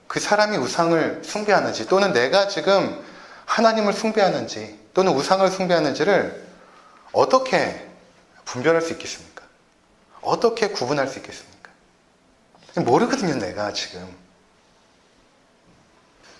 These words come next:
우리가 미가의 가정을 통해 살펴보게 되는 것은 무엇인가 하면 우상을 숭배하는 사람들의 가장 그 마음의 중심에 무엇이 있는가?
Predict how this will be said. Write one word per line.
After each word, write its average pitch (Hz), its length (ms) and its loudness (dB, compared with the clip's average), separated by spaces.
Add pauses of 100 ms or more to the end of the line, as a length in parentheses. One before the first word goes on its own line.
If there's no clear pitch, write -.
우리가 151 180 4
미가의 202 320 2
가정을 185 320 2
통해 165 320 2
살펴보게 170 460 2
되는 127 540 -2 (240)
것은 131 260 -2
무엇인가 113 420 0
하면 139 400 -4 (680)
우상을 202 460 2
숭배하는 214 540 4
사람들의 151 720 0
가장 190 600 2
그 - 100 -4
마음의 147 420 2
중심에 143 440 -2
무엇이 117 360 -2
있는가? 98 580 -4